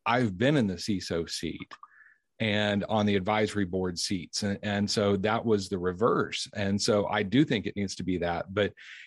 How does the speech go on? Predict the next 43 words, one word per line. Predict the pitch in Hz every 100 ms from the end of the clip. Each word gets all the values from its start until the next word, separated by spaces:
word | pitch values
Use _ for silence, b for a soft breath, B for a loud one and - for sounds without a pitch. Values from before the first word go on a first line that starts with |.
| B
you | 110
know, | 104
it | 113
doesn't | 113 120 107 92
help | 113 113 107 -
when | 110
your | 101 90
big | 95 90 -
audit | 107 107 -
firms, | - 104 104 101 101 98 - -
um, | 98 87 85 87 - - B B B
you | 107
know, | 95
they | 92 104 123
will | 113
go | 101 101 98
in | 98 98 98 98
and | 101 95 92 92 92 -
stand | - 110 98
up | 98 90
a | 87
V | 95
ciso | 90 - 98 - 95 92
arm | 95 98 95 95 _ b b b _
because, | 104 101 110 104 101 98 -
you | 110
know, | 104 92
they're | 101
gonna | 107
go | 104 107 107
in | 101
and | 92
audit, | 104 107 98 -
find | - 104 104
all | 101
the, | 98 95 90
the | 104 98
things | 113 104 95
that | 98
need | 101
to | 95
be | 92
remediated. | 92 110 156 120 92 90 92